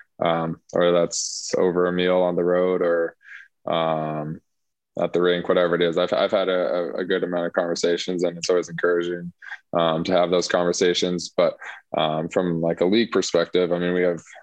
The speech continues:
we have so many Europeans in our league. Uh, and I, I don't know if religion is as prominent over in some of the European cities as it is,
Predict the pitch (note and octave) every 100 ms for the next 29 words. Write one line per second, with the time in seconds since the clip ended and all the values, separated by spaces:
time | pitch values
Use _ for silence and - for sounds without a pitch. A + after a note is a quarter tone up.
0 | - F#2 E2 G2+ F#2 F2+ F2 F2 F2 -
1 | F#2 F#2 E2+ E2+ E2 E2 D#2+ D#2+ - _
2 | _ - - - E2 D#2+ D#2+ D#2 - F2
3 | E2+ E2 E2+ F2 E2+ E2+ E2+ E2 - F2
4 | E2+ E2+ F2 F2 E2 E2+ - E2+ E2+ D#2+
5 | E2+ E2 E2+ E2+ F2 F2 E2+ E2+ F2 F2
6 | E2+ E2 F2 F2 F2 E2+ E2+ E2 F2 E2+
7 | E2+ -